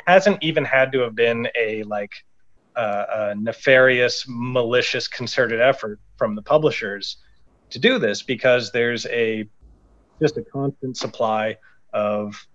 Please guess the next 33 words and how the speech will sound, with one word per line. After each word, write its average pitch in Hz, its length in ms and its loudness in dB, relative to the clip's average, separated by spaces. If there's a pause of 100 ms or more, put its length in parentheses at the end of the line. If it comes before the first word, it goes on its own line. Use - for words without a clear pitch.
(160)
uh, 104 420 -4 (260)
kids 113 320 -4
out 107 160 -2
of, 104 160 -8 (100)
out 110 140 0
of 104 220 -10
college 101 540 -6
or 98 460 -10 (340)
self-taught 107 600 -4
that 104 120 -4
are 107 100 -4
just, 107 200 -8
like, 113 220 -2
willing 131 380 4
to 120 120 -2
throw 131 220 2
themselves 117 460 -2
into 113 160 -6
the 110 80 -8
meat 175 180 2
grinder 110 420 0
to - 120 -12
get 120 200 -4
these 110 200 -8
games 107 340 -6
done. 120 320 2 (840)
And 110 520 -2
it's, - 520 -4 (1200)
we've 156 160 2
gone 175 220 8
too 202 160 -2
long 156 320 6
without, 127 400 2